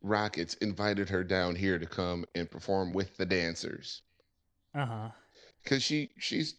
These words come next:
Speaker 1: twerked on T V before, and she's done that stuff for, like, award shows, late night award shows, and, um,
Speaker 2: Uh-huh.
Speaker 1: other,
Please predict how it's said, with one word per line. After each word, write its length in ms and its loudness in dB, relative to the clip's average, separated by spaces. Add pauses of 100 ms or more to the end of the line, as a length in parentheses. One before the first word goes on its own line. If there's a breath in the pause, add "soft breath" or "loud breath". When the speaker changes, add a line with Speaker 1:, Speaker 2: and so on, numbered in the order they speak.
Speaker 1:
twerked 340 2
on 200 4
T 180 2
V 160 0
before, 520 0
and 80 -4
she's 200 -2
done 340 4
that 180 4
stuff 300 2
for, 220 6
like, 220 4
award 380 2
shows, 440 6
late 240 4
night 200 2
award 340 -2
shows, 540 -2
and, 400 0
um, 420 -2
Speaker 2:
Uh-huh. 180 -2
Speaker 1:
other, 240 2